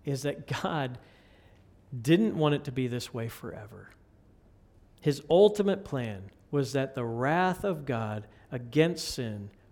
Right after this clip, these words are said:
was going to be absorbed in Christ's death on the cross. Jesus, the Son of God, was perfect in holiness,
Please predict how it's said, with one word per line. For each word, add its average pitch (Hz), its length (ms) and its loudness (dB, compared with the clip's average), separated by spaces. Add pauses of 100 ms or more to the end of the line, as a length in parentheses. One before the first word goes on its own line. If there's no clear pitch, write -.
(120)
was 127 140 -2
going 139 340 -2
to 143 120 -6
be 123 160 -2
absorbed 120 800 0
in 123 220 -4
Christ's - 600 -2 (140)
death 117 400 -4
on 117 140 -8
the 110 80 -10
cross. - 500 -14 (340)
Jesus, 135 640 0 (160)
the 143 100 0
Son 180 440 2
of 175 100 0
God, 120 300 2
was 135 240 0
perfect 190 580 4
in 170 140 2
holiness, 135 580 0